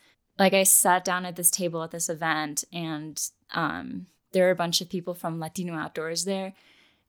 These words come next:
And I was just so nervous and so shy and just so scared. And I, like, couldn't get myself to talk to any <laughs> of them.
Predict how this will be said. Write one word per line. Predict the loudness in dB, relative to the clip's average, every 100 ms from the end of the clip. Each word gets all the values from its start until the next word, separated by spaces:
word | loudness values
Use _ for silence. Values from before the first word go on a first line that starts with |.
| -2
And | 2 2 0 -4 -2
I | 0
was | 0 0
just | 2 4 2 4
so | 4 6 6 4
nervous | 2 2 0 0 -2 2 2
and | 2 4
so | 6 6 6
shy | 4 0 -2 -4 -6
and | -6
just | 0 2
so | 2 2
scared. | 0 0 -2 -6 -8 -10
And | -10 -10
I, | -10
like, | -10 -10 -6
couldn't | -2 0 -2
get | -4
myself | 0 0 0 -4
to | -8
talk | -4 -4 -2
to | -4
any | -4 2 6 8
<laughs> |
of | 6
them. | 4 6 6 4